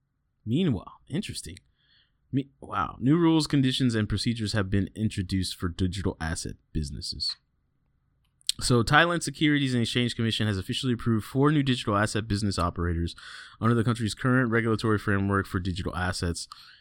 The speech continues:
which covers both cryptocurrency and digital tokens. A company can apply for a license to operate and exchange,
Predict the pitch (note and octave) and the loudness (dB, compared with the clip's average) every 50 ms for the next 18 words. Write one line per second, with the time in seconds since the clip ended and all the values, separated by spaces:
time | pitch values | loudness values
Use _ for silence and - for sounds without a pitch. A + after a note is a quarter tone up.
0 | _ _ _ _ - - A#2 - - - C#3 B2+ B2+ A#2 A#2+ A#2+ A2+ - - C3 | _ _ _ _ 0 2 2 2 4 4 2 4 2 2 2 2 2 2 0 -2
1 | A#2+ - C3+ B2 - B2+ A#2 A2 - A#2 A2 - G2 A2+ A2 G#2+ G#2+ G2+ F#2 F2 | 0 0 0 0 2 0 0 0 0 -2 0 2 2 2 2 2 0 0 0 0
2 | G2 F#2 - G2 F2+ F2 - E2+ F2 F2 - - - F2 - B2+ B2+ - D3+ D3 | 0 0 0 0 -2 -2 -2 -4 -4 -6 -8 -10 -12 -10 -8 -6 -4 -2 -2 -2
3 | C3+ C#3 C3+ B2 A2+ - - A2+ G#2+ G#2 G2 - A2+ G#2 G2 G2 F#2+ F#2+ F#2 - | -4 -6 -8 2 4 4 4 4 2 -8 -8 -8 -10 -10 -8 -8 -8 -10 -10 -10
4 | G#2 G2 F#2+ F#2+ - - _ _ _ _ _ _ _ - _ _ _ _ _ - | -10 -10 -10 -12 -14 -16 _ _ _ _ _ _ _ -20 _ _ _ _ _ -8
5 | - A2 G2 G#2 G#2+ - - G#2+ G#2+ A2 - G#2 G2 F#2+ F2+ - - F#2+ F2 E2+ | -4 -2 -2 -2 -2 0 -2 -2 -2 -4 -6 -6 -6 -6 -6 -6 -8 -8 -6 -6
6 | F2 E2+ | -8 -10